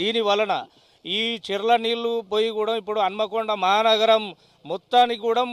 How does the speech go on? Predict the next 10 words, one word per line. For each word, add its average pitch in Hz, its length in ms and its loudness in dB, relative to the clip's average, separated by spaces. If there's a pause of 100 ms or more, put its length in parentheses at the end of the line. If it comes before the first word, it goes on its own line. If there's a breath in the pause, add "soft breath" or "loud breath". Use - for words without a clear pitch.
బడ్డపల్లి 220 560 2 (140)
మన 202 100 -4 (480)
వాటర్ 208 300 2 (160)
ప-, 185 320 2
నుంచేలే 202 420 -2
కూడా 202 160 0 (140)
మొత్తం 196 400 -4
నగరానికి 226 520 4
సప్లై 208 300 0
అవుతుంది. 185 340 -6